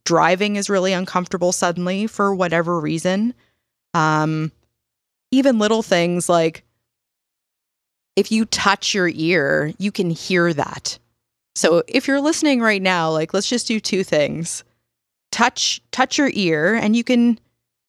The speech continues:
you can hear inside of your ear that, like, you're rubbing your earlobe. Like, that makes a noise. So I don't hear that anymore. And it's the smallest thing, but I think that's a good example of that small of a thing is now different for me.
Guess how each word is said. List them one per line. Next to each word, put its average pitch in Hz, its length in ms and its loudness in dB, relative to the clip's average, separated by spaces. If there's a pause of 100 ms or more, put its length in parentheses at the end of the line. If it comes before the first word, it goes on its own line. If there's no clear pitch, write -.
(320)
you 220 100 -2
can 233 140 2
hear 294 540 2
inside 202 760 2
of 175 140 -4
your 170 220 -2
ear 165 420 0
that, 151 220 0
like, 151 260 -2
you're 165 220 0
rubbing 160 400 2
your 151 160 -4
earlobe. - 540 -4 (120)
Like, 156 140 -2
that 175 180 0
makes 165 340 -2
a 156 60 0
noise. 143 640 -4 (680)
So 180 480 4 (560)
I 196 140 2
don't 208 220 -2
hear 254 200 -4
that 151 220 -2
anymore. 143 680 -4
And 240 120 4
it's - 160 -2
the 233 80 -2
smallest 240 680 -2
thing, 170 460 0
but 165 280 0 (840)
I 208 60 2
think 226 300 0
that's 220 180 2
a 233 60 2
good 202 220 2
example 180 560 2
of 156 280 -2
that 175 560 -2
small 175 400 0
of 160 80 -2
a 165 80 0
thing 160 320 -2
is 156 140 -4
now 156 180 0
different 156 380 -2
for 160 140 -4
me. 147 280 -4